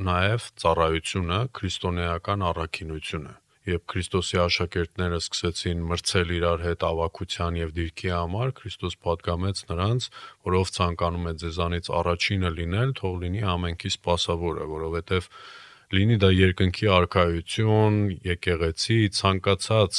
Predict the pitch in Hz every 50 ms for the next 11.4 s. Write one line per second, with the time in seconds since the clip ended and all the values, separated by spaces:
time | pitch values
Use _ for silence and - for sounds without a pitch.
0 | - - - 95 92 90 - 95 92 92 92 92 90 - - 104 95 92 90 82
1 | 95 92 - - - 98 95 - - 90 85 87 90 90 85 - - 117 123 117
2 | - _ - 90 87 85 85 87 87 - - - - 98 104 110 110 - - -
3 | 92 - - 85 87 95 98 98 - - - 87 85 85 87 85 87 87 - -
4 | 98 92 92 92 85 82 80 85 82 - - - 90 85 - - 95 90 90 85
5 | 85 87 87 87 80 78 78 80 - _ - 87 82 82 - - 98 92 - -
6 | 87 87 90 87 85 82 - - - 85 87 95 104 110 113 117 113 107 107 104
7 | 101 98 101 107 110 110 98 85 85 87 85 85 - - 98 - - 95 98 104
8 | - - 117 117 113 - 113 110 107 104 107 107 120 120 107 90 85 - - -
9 | 87 85 85 92 92 - - 101 98 101 101 92 90 90 85 - - 95 87 87
10 | 87 85 82 90 90 92 92 87 85 82 85 85 82 85 85 82 - - 85 -
11 | - 82 80 82 82 76 71